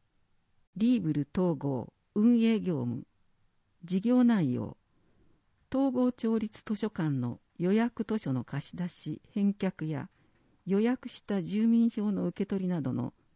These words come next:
行政サービスを提供します。また、町の魅力や取り組みが映像コンテンツなどで楽しめるサービスや、イベントを随時開催します。事業費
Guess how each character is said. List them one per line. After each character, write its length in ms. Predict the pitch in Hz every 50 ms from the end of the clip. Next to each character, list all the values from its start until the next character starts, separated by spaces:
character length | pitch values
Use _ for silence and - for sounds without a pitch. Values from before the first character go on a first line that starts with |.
| _ _
行 160 | 180 190 208 226
政 340 | 233 - - 233 233 226
サ 180 | - - 220 196
ー 40 | 156
ビ 100 | - 131
ス 200 | - - - 123
を 180 | 123 110 - - _ _ -
提 160 | 175 170 170 -
供 220 | - 165 156 151
し 160 | - - 131
ま 120 | 127 123 120
す。 260 | - - - _ _ _ _ _ _ _ _ _ _ _ _ _ _ _ _ _ _ _ _ _
ま 120 | - 180 175
た、 240 | - 170 170 - - _ _ _ _ _ _ -
町 240 | - 269 277 247 220
の 160 | 180 160 143
魅 140 | 143 147 143
力 280 | 170 185 - - 165
や 140 | 156 151 -
取 220 | - - 190 214
り 40 | 220
組 240 | - 208 208 202 180
み 0 |
が 200 | 170 170 - - _ _ _ _ _ _ _ -
映 220 | 240 262 269 262
像 240 | - 262 262 254 240
コ 200 | - - 254 247
ン 80 | 220
テ 140 | - - 147
ン 80 | 143 -
ツ 120 | - 156
な 140 | 147 156 160
ど 120 | 147 135
で 140 | 135 127 127 -
楽 200 | 180 175 180 185
し 140 | - - 160
め 100 | 170 156
る 120 | 131 127 147
サ 180 | - - 175
ー 60 | 156
ビ 80 | 139 139
ス 180 | - - - 120
や、 200 | 120 123 - - _ _ _ _ _ _ _
イ 120 | 170 175 175
ベ 140 | 214 233
ン 80 | 240 254
ト 220 | - - 226 208
を 160 | 208 202 185 165
随 320 | 185 - 262 262 233 190
時 240 | - - 131 131 - -
開 220 | - 165 147 147
催 220 | - - 139 139
し 160 | 139 - - -
ま 120 | 127 131
す。 280 | - - - - - _ _ _ _ _ _ _ _ _ _ _ _ _ _ _ _ _ - 170
事 200 | 160 - 190 196
業 220 | 254 254 220 175
費 340 | 165 - - - 127 -